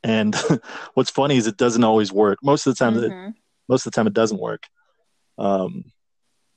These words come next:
Speaker 1: so even if they're, you know, bringing lunch or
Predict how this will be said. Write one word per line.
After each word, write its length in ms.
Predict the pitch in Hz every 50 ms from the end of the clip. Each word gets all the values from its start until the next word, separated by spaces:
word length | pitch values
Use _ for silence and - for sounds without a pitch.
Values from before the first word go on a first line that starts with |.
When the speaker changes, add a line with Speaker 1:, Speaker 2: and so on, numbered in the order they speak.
| _ -
Speaker 1:
so 180 | - - 139 117
even 220 | 120 123 123 117
if 140 | 110 - -
they're, 420 | - 110 110 107 104 101 101 - _ _ _ _ -
you 80 | 127
know, 100 | 117 110
bringing 320 | 98 110 113 110 107 101 101
lunch 520 | 104 120 143 139 135 139 131 - - - -
or 720 | - 107 104 101 104 104 101 101 101 101 101 98 98 -